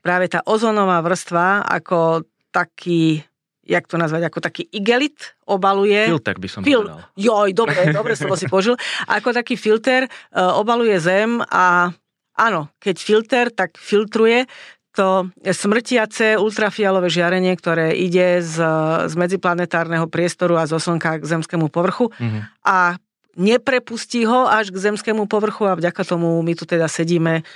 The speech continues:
Speaker 1: a debatujeme.
Speaker 2: Áno.
Speaker 1: Treba si uvedomiť, že ozónová vrstva je naozaj pre život na Zemi nutnosťou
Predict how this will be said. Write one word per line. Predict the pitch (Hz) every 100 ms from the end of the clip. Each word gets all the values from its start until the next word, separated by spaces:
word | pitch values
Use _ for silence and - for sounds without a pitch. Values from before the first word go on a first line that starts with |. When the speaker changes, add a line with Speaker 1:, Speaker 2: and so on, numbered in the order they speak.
| - -
Speaker 1:
a | 170 160 156 147 _
debatujeme. | 151 175 165 156 151 143 143
Speaker 2:
Áno. | - 90 160 _
Speaker 1:
Treba | - 233 277 311
si | 294 277 - - _ _
uvedomiť, | 202 247 240 247 247 233 -
že | 170 190 202 196 190 -
ozónová | 214 240 262 240 233 214 208 202 196 190 _ _ _ _
vrstva | 165 196 220 - 170 170 190 220 214 _ -
je | 170 170 180 180 180 180 - _ _ _ _ _ _ _ _ -
naozaj | 180 202 233 226 180 180 190 196 -
pre | 190 180 175
život | 160 190 208 202 - 196
na | 185 175
Zemi | 170 180 185 185 185 185 180 _ _ -
nutnosťou | 185 220 247 180 160 - 160 175 233